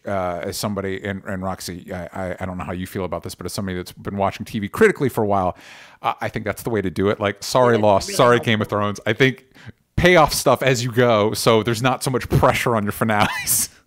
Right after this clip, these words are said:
Speaker 2: Yeah, completely. And also, so that I don't have to remember, like, four years ago what took place in order to understand what's happening now.
Speaker 1: Yeah.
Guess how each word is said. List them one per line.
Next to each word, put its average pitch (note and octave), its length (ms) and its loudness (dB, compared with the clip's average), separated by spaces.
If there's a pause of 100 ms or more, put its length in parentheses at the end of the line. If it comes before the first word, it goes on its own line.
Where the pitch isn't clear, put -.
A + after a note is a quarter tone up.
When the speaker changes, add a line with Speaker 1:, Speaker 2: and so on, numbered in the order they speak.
(540)
Speaker 2:
Yeah, F#3 280 -2
completely. D3 680 -10
And F#3 120 -8
also, G3+ 600 -2 (340)
so G3 180 -4
that F3 320 2 (260)
I F3 80 0
don't F3+ 200 -4
have F3 240 -4
to F3+ 80 -10 (120)
remember, E3 500 -8 (800)
like, D3 240 -10
four F3 300 -10
years E3 340 -8
ago D3 260 -8
what D#3 320 -10
took E3 200 -12
place E3 260 -10
in E3+ 80 -14
order E3 260 -10
to D#3 60 -6
understand D3+ 480 -12
what's - 160 -16
happening D3 360 -6
now. C#3+ 300 -8
Speaker 1:
Yeah. F#2 220 -6